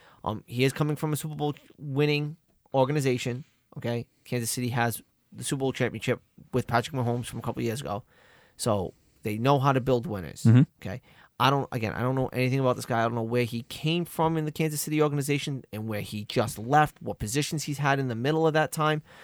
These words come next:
Speaker 1: I enjoyed having Ryan Pace in Chicago. I thought Ryan Pace did a very good job coming from New Orleans, the play, the player pool that he was able to draft while he came over from New Orleans. I enjoyed that a lot. Um, who this Ryan Poles guy is, I'm not sure again.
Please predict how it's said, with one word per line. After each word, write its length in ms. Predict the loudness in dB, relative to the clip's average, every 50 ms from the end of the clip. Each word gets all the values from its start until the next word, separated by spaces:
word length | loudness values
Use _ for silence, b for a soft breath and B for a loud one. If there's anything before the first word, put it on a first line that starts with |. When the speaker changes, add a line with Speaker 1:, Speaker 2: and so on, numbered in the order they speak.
| B B B B B B _ 2
Speaker 1:
I 180 | 4 6 6
enjoyed 360 | 6 6 4 6 6 6 6
having 240 | 6 4 4 2 2
Ryan 240 | 2 2 2 2 0
Pace 260 | 0 -2 -2 -2 -2
in 60 | -6 -8
Chicago. 380 | -8 -8 -6 -4 -4 -4 -4
I 80 | -4 -2
thought 140 | 0 0 2
Ryan 180 | 4 4 4
Pace 180 | 2 0 0 -2
did 80 | -2 -6
a 40 |
very 340 | -6 -6 0 2 4 4 4
good 160 | 4 2 0
job 220 | 0 0 0 0 -2
coming 280 | -2 -2 -2 -2 -2
from 380 | -6 -6 -4 -2 0 0 0 -2 b b b b b b
New 160 | 0 2 4 4
Orleans, 480 | 6 6 4 4 4 2 0 -2 -2 -4
the 80 | -6 -6
play, 280 | -4 -2 -2 -2 -4 -6 -8 -8
the 80 | -8 -8
player 300 | -4 0 2 4 4 4
pool 240 | 2 0 -2 0 0
that 120 | 0 0
he 120 | 0 -2 -2
was 120 | 0 0
able 200 | 0 0 0 -2 -4
to 80 | -4
draft 360 | -2 0 2 2 2 0 0 -2
while 100 | -2 -2
he 120 | -2 -4
came 220 | -4 -4 -2 0
over 140 | 0 -2 -2
from 160 | -2 -4 -2
New 100 | -2 0
Orleans. 380 | 2 2 2 2 0 -2 -4 -4 -6
I 80 | -4 -2
enjoyed 440 | -2 -2 -4 -2 -2 -2 -2 -2 -4
that 120 | -6 -6
a 40 | -6
lot. 280 | -8 -8 -8 -10 -10 b b b b b b b b b b -8 -4
Um, 340 | -2 0 0 0 -2 -4 -8 -14 _ -10 -2
who 160 | 0 2 2
this 160 | 2 4 4
Ryan 180 | 4 4 4 2
Poles 280 | 2 4 4 4 4
guy 160 | 2 2 2 2
is, 260 | 2 2 0 -4 -8 _ _ _ _ _ -10
I'm 120 | -8 -6 -4
not 160 | -4 -4 -2
sure 200 | 0 2 4 4
again. 300 | 4 2 2 0 0 -2